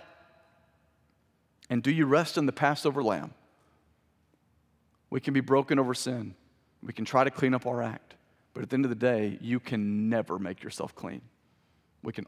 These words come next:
only do that by resting in the Lamb of God who took away the sins of the world. Oh, death, where's your sting?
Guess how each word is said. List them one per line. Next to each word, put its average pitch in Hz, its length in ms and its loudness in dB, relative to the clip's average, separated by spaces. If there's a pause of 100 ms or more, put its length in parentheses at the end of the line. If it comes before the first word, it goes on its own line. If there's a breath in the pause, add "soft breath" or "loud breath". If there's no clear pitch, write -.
only 123 280 2
do 110 160 -4
that 104 160 0
by 104 100 -4
resting 110 640 -6 (580)
in 104 100 -8
the 85 60 -8
Lamb 110 280 0
of 110 100 -8
God - 380 -6 (500)
who 107 100 -12
took - 220 -10
away 104 160 -2
the 101 100 -6
sins 104 300 -8
of 85 60 -14
the 92 80 -8
world. 95 340 -10 (420)
Oh, 110 160 -2
death, 104 300 -4 (560)
where's 117 240 0
your 110 80 -6
sting? 101 460 -10